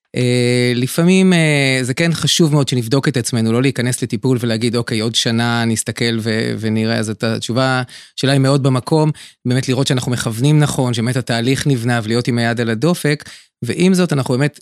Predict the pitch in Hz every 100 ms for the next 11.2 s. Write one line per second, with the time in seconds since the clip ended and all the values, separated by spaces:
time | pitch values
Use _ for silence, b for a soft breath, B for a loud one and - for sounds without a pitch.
0 | - 127 151 156 139 147 143 131 - 120
1 | 120 113 123 123 120 113 135 104 - _
2 | - 117 - 110 113 101 101 101 117 120
3 | 120 113 110 - 110 120 110 - 107 135
4 | 123 117 104 98 101 104 127 117 - 127
5 | 120 - 104 101 104 113 110 107 - -
6 | 139 - 120 110 104 107 b b b _
7 | _ 117 113 113 113 123 - 196 185 160
8 | 156 147 123 127 123 135 131 127 131 113
9 | 123 120 - - 120 117 110 113 110 110
10 | 107 107 113 107 107 101 95 - 104 -
11 | 117 -